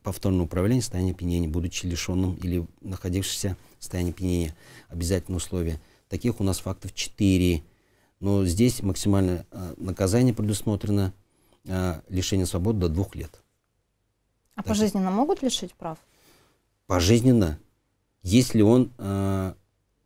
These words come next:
Speaker 1: может быть, даже неправильно выражусь, выражусь, да, если он своими действиями, э, с-, совершит ряд правонарушений, которые влекут, э, лишение права управления.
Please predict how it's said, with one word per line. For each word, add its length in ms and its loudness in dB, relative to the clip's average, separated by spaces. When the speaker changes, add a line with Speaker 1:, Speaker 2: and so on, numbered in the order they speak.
Speaker 1:
может 340 2
быть, 160 4
даже 280 4
неправильно 500 4
выражусь, 500 4
выражусь, 560 2
да, 400 2
если 340 2
он 300 4
своими 380 4
действиями, 580 4
э, 220 -2
с-, 180 -8
совершит 560 4
ряд 340 4
правонарушений, 720 4
которые 500 4
влекут, 560 2
э, 240 -2
лишение 380 4
права 180 4
управления. 520 0